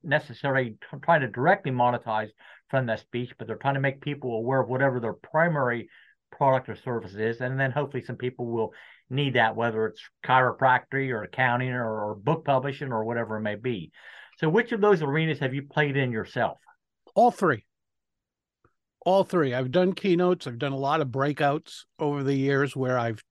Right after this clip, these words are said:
Speaker 2: trained for public speaking. And I've spoken on stage at no charge and sold the books in the back of the room. That'd be recently. Uh, I don't sell from the stage necessarily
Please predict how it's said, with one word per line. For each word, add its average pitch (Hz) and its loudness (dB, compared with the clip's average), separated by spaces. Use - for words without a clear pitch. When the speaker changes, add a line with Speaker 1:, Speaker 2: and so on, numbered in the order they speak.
Speaker 2:
trained 135 0
for - -6
public 127 -6
speaking. 127 -6
And 143 0
I've 139 -2
spoken 156 0
on 147 0
stage 147 -4
at 147 -2
no 156 2
charge 135 0
and 127 -6
sold 135 -2
the 131 -4
books 123 -4
in 131 -2
the 123 -4
back 123 0
of 123 -6
the 123 -4
room. 123 -2
That'd 123 -4
be 120 -2
recently. 120 -4
Uh, 120 -4
I 139 -2
don't 165 0
sell 175 0
from 175 0
the 165 0
stage 165 -2
necessarily 160 0